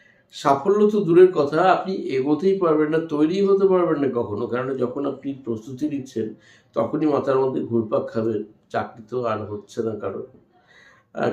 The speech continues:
কি করে পাবো? ঘুষ দিলে চাক-, চাকরি আদৌ হবে কি?" আপনি ঘুষ দেবেন কেন? কেন দেবেন ঘুষ? আপনার যদি যোগ্যতা থাকে, আপনি এমনিতেই পাবেন। কষ্ট করতে হবে, চেষ্টা করতে হবে। তবে হ্যাঁ,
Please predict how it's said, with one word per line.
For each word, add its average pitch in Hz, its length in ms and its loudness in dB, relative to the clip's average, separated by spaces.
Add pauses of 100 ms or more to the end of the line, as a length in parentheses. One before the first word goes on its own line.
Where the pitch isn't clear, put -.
কি - 140 -8
করে 135 180 4
পাবো? 110 420 -2 (220)
ঘুষ 113 280 -2
দিলে 117 380 0 (180)
চাক-, - 640 -8
চাকরি 117 400 -4
আদৌ 113 280 0
হবে 107 280 -2
কি?" 110 340 -10 (480)
আপনি 180 220 -4
ঘুষ 170 300 0
দেবেন 147 340 4
কেন? 101 160 -4 (1000)
কেন 123 220 2
দেবেন 127 440 2
ঘুষ? 92 220 -14 (840)
আপনার 127 400 -4
যদি 127 260 -2
যোগ্যতা 120 460 -2
থাকে, 143 220 -2
আপনি 123 260 -2
এমনিতেই 110 420 -4
পাবেন। - 340 -12 (1300)
কষ্ট - 280 -6
করতে 98 320 -10
হবে, 90 180 -8
চেষ্টা 117 320 -4
করতে 101 340 -8
হবে। - 340 -6 (580)
তবে 175 200 6
হ্যাঁ, 110 300 -2